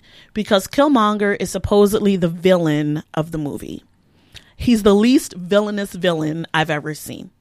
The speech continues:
right? I don't even like to call him Eric or call him Killmonger because that is a character he built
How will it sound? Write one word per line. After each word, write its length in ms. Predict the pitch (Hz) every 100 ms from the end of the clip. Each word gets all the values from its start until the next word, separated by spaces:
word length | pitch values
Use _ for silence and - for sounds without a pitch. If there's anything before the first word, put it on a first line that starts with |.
| -
right? 380 | 156 156 170 _ _ _ _ - -
I 80 |
don't 180 | 220 320
even 180 | 349 247
like 180 | 202 202
to 80 | 180
call 320 | - 170 180
him 440 | 185 202 208 214 - _ _ -
Eric 420 | 185 196 196 -
or 120 | - 170
call 260 | 190 180
him 200 | 185 180
Killmonger 760 | 170 180 180 175 185 196 214 208
because 520 | 190 - 180 175 190 - - _ _ -
that 360 | 160 180 214 -
is 800 | 180 175 175 175 175 170 - - _ _ _ _ _ _ -
a 60 |
character 640 | - - 220 208 - 175
he 220 | 175 202 175
built 580 | 156 190 151 - -